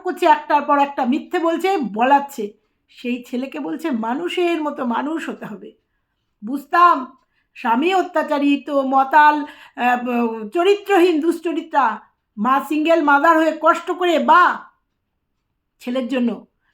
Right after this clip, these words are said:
ছেলের জন্য, ছেলেকে মানুষ করার জন্য দেওরের হাত না ধরে, না ধরে দেওরের হাত সুন্দর করে এই ওয়াইটিতে কাজ করে ছেলেকে মানুষ করতো, তাহলে বুঝতাম,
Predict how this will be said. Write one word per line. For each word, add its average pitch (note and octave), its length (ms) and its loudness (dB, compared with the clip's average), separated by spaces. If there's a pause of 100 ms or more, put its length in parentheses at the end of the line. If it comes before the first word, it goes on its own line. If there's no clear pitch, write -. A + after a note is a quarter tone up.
ছেলের E4 340 2
জন্য, F4 260 0
ছেলেকে C#4 300 -4
মানুষ C4+ 360 0
করার D4 280 2
জন্য C4 220 -2 (800)
দেওরের C#4 460 0
হাত C4+ 220 0
না C4 180 0
ধরে, B3 240 0 (400)
না C#4 220 4
ধরে E4+ 240 2
দেওরের D#4 420 2
হাত D#4+ 140 2
সুন্দর E4+ 440 0
করে E4+ 200 -2
এই E4+ 120 4
ওয়াইটিতে D#4+ 440 2
কাজ D#4+ 260 -2
করে D#4 180 -6
ছেলেকে C#4 300 -6
মানুষ C4+ 280 -4
করতো, A#3+ 300 -14 (920)
তাহলে C4 200 -2
বুঝতাম, A#3 440 -6